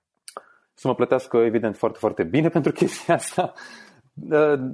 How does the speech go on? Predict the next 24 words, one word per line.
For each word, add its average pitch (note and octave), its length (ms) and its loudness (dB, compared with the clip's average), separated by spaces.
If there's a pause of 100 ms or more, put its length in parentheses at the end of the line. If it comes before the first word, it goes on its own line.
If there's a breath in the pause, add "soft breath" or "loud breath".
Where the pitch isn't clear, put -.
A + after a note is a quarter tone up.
(260)
dar D#3 340 2
nu, F3+ 540 2
nu, F3 200 -2
nu D#3+ 360 -2
se D3 160 2
suprapunea C3+ 560 0
absolut C3 260 0
deloc B2+ 160 4
cu B2 80 0
ce-mi B2 180 0
doream A#2 220 4
eu, F3 100 0
pentru D#3+ 260 -2
că D3 80 2
managerul D#3 460 0
stătea - 220 0
toată B2+ 220 0
ziua C3+ 140 4
la B2 80 4
birou A#2 300 2
și, A2+ 600 -4
uh, A2 380 2 (760 loud breath)
făcea A2 760 2
programe, A#2+ 600 0